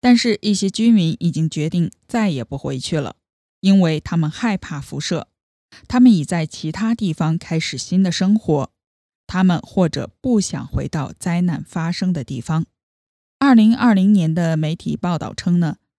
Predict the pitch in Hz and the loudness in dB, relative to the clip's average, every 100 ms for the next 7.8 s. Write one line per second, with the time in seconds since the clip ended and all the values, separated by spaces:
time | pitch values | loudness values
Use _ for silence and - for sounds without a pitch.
0 | _ - 285 247 180 175 269 240 196 139 | _ -2 2 2 0 -2 0 0 0 -6
1 | 139 - 147 135 175 180 160 160 175 247 | -8 -6 -4 -4 -2 0 0 2 4 4
2 | 214 151 - 175 180 - 143 165 170 180 | 4 2 -4 -4 -4 -6 -6 -4 -2 -2
3 | 165 180 175 214 226 196 - 269 247 214 | -4 -4 -4 0 0 0 -2 0 2 2
4 | 247 190 - - - 170 143 - 143 185 | 2 2 -2 -18 -8 -6 -6 -4 -2 -2
5 | - 139 - 254 208 - 185 - 156 135 | -4 -8 -2 2 2 2 -2 0 -4 -4
6 | 214 208 160 - - - - 185 165 156 | 0 0 0 -8 -14 -10 -6 -4 -4 -4
7 | 139 151 247 226 165 160 147 147 | -6 -6 -2 -2 0 0 -2 -6